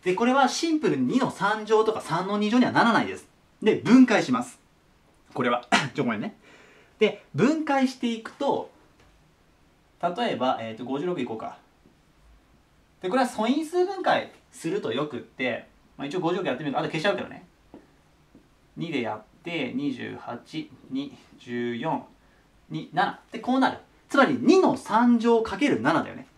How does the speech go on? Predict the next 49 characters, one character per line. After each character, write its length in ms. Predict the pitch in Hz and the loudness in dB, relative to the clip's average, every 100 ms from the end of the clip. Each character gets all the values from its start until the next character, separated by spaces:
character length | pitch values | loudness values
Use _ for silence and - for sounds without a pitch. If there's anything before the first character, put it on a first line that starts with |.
| _ | _
で、 60 | 226 | -2
そ 140 | 302 | 2
れ 60 | 330 | 2
を 40 | |
そ 140 | 311 254 | 2 2
の 80 | |
ま 80 | 269 | 2
ま 100 | 269 | 4
書 40 | 269 | 4
い 20 | |
て 60 | 151 | 2
く 60 | |
だ 60 | 110 | -4
さ 140 | 110 | -4
い。 140 | 104 - _ _ _ _ _ | -6 -6 _ _ _ _ _
一 100 | - | -10
応、 60 | 247 | -2
カ 80 | 254 | -2
ッ 40 | |
コ 80 | - | -2
つ 80 | - | -6
け 60 | |
て 80 | 113 | -8
お 20 | |
き 60 | 104 | -10
ま 220 | 95 - | -12 -14
す。 160 | - _ _ _ _ _ _ _ | -20 _ _ _ _ _ _ _
二 140 | 160 185 | -10 -4
の 180 | 175 | -4
三 380 | 165 165 160 165 | -2 -2 -2 -4
乗 260 | 151 160 180 - | -4 -4 -4 -6
か 180 | - | -12
け 180 | 135 196 | -8 -6
る 140 | 131 110 | -6 -2
七 280 | 196 254 | 0 2
な 100 | 127 | 0
ん 60 | - | -4
で 100 | - | -10
す。 140 | - | -14
五 180 | 127 143 | -6 -2
十 180 | 151 175 | -2 -2
六 240 | 170 - | -4 -4
っ 60 | 262 | -6
て 140 | - | -4
い 40 | 123 | -8
う 40 | |
の 60 | 92 | -8
は 60 | |
ね。 140 | 160 | -14